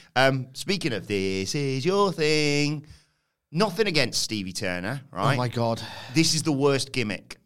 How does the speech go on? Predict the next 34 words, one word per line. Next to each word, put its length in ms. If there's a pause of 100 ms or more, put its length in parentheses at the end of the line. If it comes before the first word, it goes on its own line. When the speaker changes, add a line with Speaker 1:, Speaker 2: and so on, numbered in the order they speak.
(160)
Speaker 1:
that 120
they've 140
had 220
in 100
N 120
X 160
T. 240 (260)
And 180
think 420
of 140
the 60
Speaker 2:
It's, 100
Speaker 1:
ground 320
that 140
Speaker 2:
this 80
Speaker 1:
covers, 280
in 80
the 80
words 240
of 80
Michael 320
Sidgwick. 580
Speaker 2:
This 260 (140)
is, 300
this 260 (160)
is 180
not 140
just 200
the 80
worst. 400
This 120
is 140
definitively 1120 (120)
bad. 400